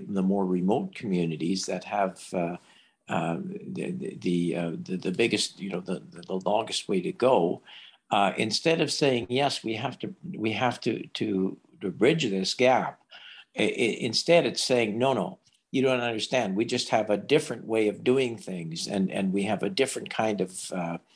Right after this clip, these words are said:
uh, we have a different kind of culture. It's not any, we don't have any gap." That's a, that's an insult to us to say we, we have a gap.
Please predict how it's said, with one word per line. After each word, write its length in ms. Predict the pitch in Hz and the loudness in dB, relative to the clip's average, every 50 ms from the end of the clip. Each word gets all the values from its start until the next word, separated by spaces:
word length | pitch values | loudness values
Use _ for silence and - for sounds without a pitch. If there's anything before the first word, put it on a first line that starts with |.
| _ _ _ _ _ _ - | _ _ _ _ _ _ -8
uh, 300 | - 117 92 87 87 87 85 | -4 0 0 0 0 0 0
we 160 | 95 107 117 | 0 0 2
have 180 | 117 110 95 107 | 2 2 2 2
a 60 | 104 | 0
different 360 | 101 135 143 143 - 117 104 | 2 2 2 2 0 -2 -4
kind 240 | - - 123 117 107 | -2 0 0 0 0
of 120 | 95 - | -2 -4
culture. 460 | - - 139 131 127 - - - 85 85 | 0 2 2 2 2 0 -2 -4 -4 -4
It's 160 | 82 - - | -4 -4 0
not 240 | 131 127 123 127 123 - | 2 2 2 2 2 0
any, 340 | 117 110 107 104 101 95 - - - - _ | -2 0 2 2 2 0 -2 -8 -20 -20 _
we 200 | - 117 113 139 | 0 4 6 6
don't 180 | 143 139 127 123 | 6 6 4 4
have 200 | 127 131 113 113 | 2 2 0 0
any 120 | 113 110 | -2 -2
gap." 340 | 107 123 123 117 110 - - _ | 2 2 2 2 2 -2 -6 _
That's 400 | - 95 92 110 120 117 - - 123 | -6 -2 0 0 0 0 -2 0 0
a, 220 | 113 107 113 - 92 | 0 0 0 0 4
that's 300 | 117 113 113 - - 120 | 4 4 4 4 0 0
an 80 | 110 | 2
insult 480 | 123 139 143 - - 117 101 98 - - | 2 2 2 2 4 4 4 2 0 -4
to 140 | - - 101 | -6 -4 -4
us 140 | 95 - | -4 -4
to 120 | - - 95 | -6 -6 -4
say 240 | - - 120 110 104 | -2 0 0 0 0
we, 160 | 101 104 101 | 0 -2 0
we 200 | - 107 104 101 | 2 2 2 2
have 160 | 104 98 98 | 2 0 -2
a 60 | 101 | 0
gap. 380 | 95 113 117 113 113 - - | 2 2 2 2 2 -2 -4